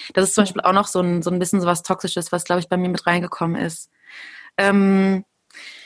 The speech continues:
Speaker 1: ja, und was dieses, Hannah, wolltest du noch was sagen?
Speaker 2: Es ist nur, es hat mich so sehr an, an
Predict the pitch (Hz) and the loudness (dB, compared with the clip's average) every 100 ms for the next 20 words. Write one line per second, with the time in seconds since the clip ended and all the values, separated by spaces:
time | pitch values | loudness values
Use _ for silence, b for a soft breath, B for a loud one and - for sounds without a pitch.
0 | B B B _ _ _ - 220 214 202 | B B B _ _ _ -2 2 4 4
1 | 196 185 214 - 214 208 185 170 - _ | 2 2 0 2 2 2 0 -8 -10 _
2 | _ _ _ _ _ _ _ 180 202 196 | _ _ _ _ _ _ _ -2 0 2
3 | 208 - 214 202 208 262 349 _ _ _ | 0 0 -2 -2 -2 -2 -2 _ _ _
4 | _ _ B B B B B _ _ - | _ _ B B B B B _ _ -20
5 | - 285 262 254 240 220 226 226 247 240 | -16 -12 -2 2 2 4 2 4 4 4
6 | 262 254 247 247 233 - 247 262 233 214 | 4 2 0 2 0 2 2 4 4 2
7 | 220 - 214 208 | 0 0 0 2